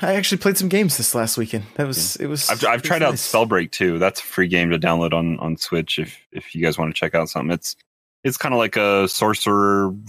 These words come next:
Speaker 2: Fortnite-ish kinda game, Battle Royale. It doesn't have building or anything, but there's, uh, different kind of stuff. It's kinda, a lot, a lot of streamers are kinda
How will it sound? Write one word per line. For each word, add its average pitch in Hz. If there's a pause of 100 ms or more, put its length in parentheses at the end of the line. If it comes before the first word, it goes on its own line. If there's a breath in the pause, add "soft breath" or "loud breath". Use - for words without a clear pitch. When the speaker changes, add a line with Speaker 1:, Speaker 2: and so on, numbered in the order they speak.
(120)
Speaker 2:
Fortnite-ish 92
kinda 95
game, 90
Battle 90
Royale. 90
It 82
doesn't 90
have 82
building 82
or 82
anything, 82
but 82 (520 loud breath)
there's, 80 (320)
uh, 78 (720)
different -
kind 85
of 80
stuff. 80
It's -
kinda, 85
a -
lot, 127
a 76
lot 104
of 98
streamers 92
are 90
kinda 90